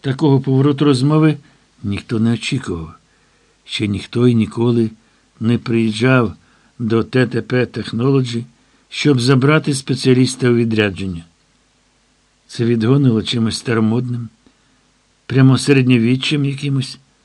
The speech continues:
прислати гінця, щоби забрати майстра на роботи.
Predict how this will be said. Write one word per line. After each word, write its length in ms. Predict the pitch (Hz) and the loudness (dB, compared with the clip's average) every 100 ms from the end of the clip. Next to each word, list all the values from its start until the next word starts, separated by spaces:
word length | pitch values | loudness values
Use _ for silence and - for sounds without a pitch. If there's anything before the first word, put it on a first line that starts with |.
| _ _ _ _ | _ _ _ _
прислати 600 | 107 98 107 117 131 110 | -6 -6 -2 -2 0 -4
гінця, 600 | 95 85 - 101 120 131 _ _ _ _ _ _ | -6 -8 -8 -6 -4 -6 _ _ _ _ _ _
щоби 360 | - 131 131 | -2 0 2
забрати 520 | 123 123 117 139 135 127 | 2 2 2 0 2 0
майстра 560 | 117 127 127 123 123 - _ _ _ _ _ _ _ | 2 0 -2 -6 -8 -10 _ _ _ _ _ _ _
на 100 | 123 | 0
роботи. 380 | 131 127 131 | 0 2 0